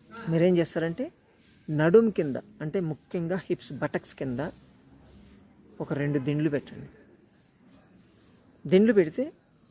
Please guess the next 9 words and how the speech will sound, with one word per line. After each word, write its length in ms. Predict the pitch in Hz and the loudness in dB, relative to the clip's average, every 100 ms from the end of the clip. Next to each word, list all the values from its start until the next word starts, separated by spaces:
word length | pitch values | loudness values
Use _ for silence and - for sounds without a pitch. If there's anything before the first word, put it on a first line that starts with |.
| - | -6
ఏమవుతుంది, 540 | 196 190 180 202 220 254 - - 254 - | -2 0 0 -2 -2 -4 -16 -20 -20 -2
కింద 180 | 190 208 | 2 4
పార్ట్ 340 | - 190 - | 4 2 0
లేస్తుంది, 580 | 160 160 - 143 143 277 - - | -4 -4 -6 -8 -8 -10 -12 -6
పై 100 | 175 | -4
పార్ట్ 260 | 175 202 | -4 -6
కిందికి 360 | - 170 156 - | -6 -6 -4 -6
ఉంటుంది. 300 | 123 - - - | -10 -12 -12 -8
అంటే 300 | 160 240 | -4 -4